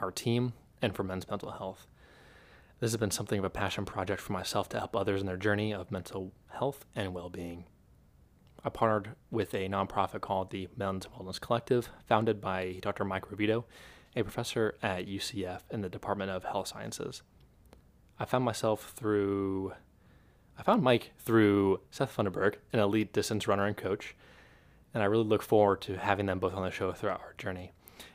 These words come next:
And also, this is gonna be live. Gonna have some errors, gonna have some stutters, gonna have some ums thrown in there as we try our best to not have those in there, but we wanna have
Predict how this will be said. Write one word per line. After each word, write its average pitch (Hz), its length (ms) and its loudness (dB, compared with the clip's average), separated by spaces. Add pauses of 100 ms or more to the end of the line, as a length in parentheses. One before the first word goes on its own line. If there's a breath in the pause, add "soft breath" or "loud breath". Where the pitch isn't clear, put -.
And 117 80 -4
also, 110 380 2
this 117 180 0
is 139 220 2 (420)
gonna 147 160 2
be 147 60 2
live. 90 460 0 (420)
Gonna 180 140 2
have 160 120 2
some 143 140 -2
errors, 104 320 8
gonna 113 140 2
have 113 100 -4
some 127 160 -2
stutters, 101 600 4 (180)
gonna 127 160 4
have 117 100 2
some 113 160 -2 (160)
ums 113 400 4
thrown 113 220 4
in 110 80 2
there 113 320 0
as 110 160 0
we 101 100 -2
try 101 160 -4
our 95 160 -6
best 95 380 -4
to 110 80 -6
not 92 240 -4
have 117 180 -6
those 135 180 -4
in 151 100 -4
there, 156 280 -4
but 107 80 2
we 101 60 0
wanna 101 180 -2
have 95 340 -10